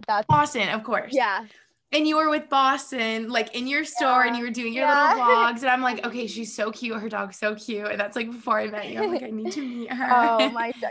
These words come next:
Speaker 1: yeah, he was, um, he's the O G. He's the dog that was just like, "Oh my God, I'm meant to have, like, ten of them." Yeah.
Speaker 2: Expanded and grown a lot since then, 'cause I remember it would be, like, just you in your store with Boston, but now
Speaker 1: Yep.
Speaker 2: you're like,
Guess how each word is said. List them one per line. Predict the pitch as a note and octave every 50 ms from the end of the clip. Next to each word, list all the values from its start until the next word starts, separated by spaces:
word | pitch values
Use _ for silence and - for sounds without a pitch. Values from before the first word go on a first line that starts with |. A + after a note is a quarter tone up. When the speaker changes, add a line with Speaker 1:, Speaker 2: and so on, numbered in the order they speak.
| - A3+
Speaker 1:
yeah, | A#3 A3 G#3+ G#3 A3+
he | - - A#3+ A#3
was, | A#3 B3 C4 C#4 C#4 C4+ - - -
um, | - A3+ A3+ A3+ A3+ G#3+ G#3 G#3 G3+ G3+ G#3 G3+ - -
he's | B3 A#3 C4+ C4 B3+ C4+
the | E4 C#4+
O | C#4 C4 C4+
G. | A#3 G#3 A3 A3 G3+ F#3 -
He's | - B3 A#3+ B3 A#3+ A3+
the | B3 C#4 C#4+
dog | B3+ C4+ A#3+ A3 G#3+ A#3 C4 B3 A#3
that | A#3 A3+ G#3+ G3+ G#3+
was | A3 B3 G#3
just | - G#3+ A3 - _
like, | G#3 G#3 G#3 G#3 - -
"Oh | G3+ G3+
my | G3 F#3 F#3+
God, | F#3 F3+ F#3 F#3 F3
I'm | F#3 G3 A3+ G#3
meant | F#3 F#3 E3+ F3+
to | F#3+
have, | G3 F#3 D#3 - -
like, | E3+ - - -
ten | - - - -
of | - -
them." | - - - - - B3
Yeah. | B3 D#4+
Speaker 2:
Expanded | G#4 - C4 B3 B3+ C4+ D#4+ D#4+
and | F4+ F4 D4+ A#3
grown | - A3+ A3 A3+ B3 B3+
a | A#3+
lot | A3 G3+ - G#3
since | - A3+ A3+ A3
then, | A3 F#3 G3+
'cause | G3+ A3 -
I | A3+ A3+
remember | A#3+ A#3+ A#3+ A#3+
it | A3 A#3
would | A#3+ G#3
be, | A3 A#3 A3+
like, | G#3 G3+ G3+
just | - A3 G#3 -
you | G#3+ A3 A#3 B3
in | B3+ B3+
your | C4 B3+
store | B3 - - B3+ A#3 A3+ A3 A3 A3
with | G#3+ G#3+ G#3+ G#3+
Boston, | - A3 G3+ G#3+ G#3 A3 G#3 G#3
but | G#3+ A3 G#3
now | A3 A#3+
Speaker 1:
Yep. | B3 B3+
Speaker 2:
you're | A3 A3
like, | G#3 G3+ G3+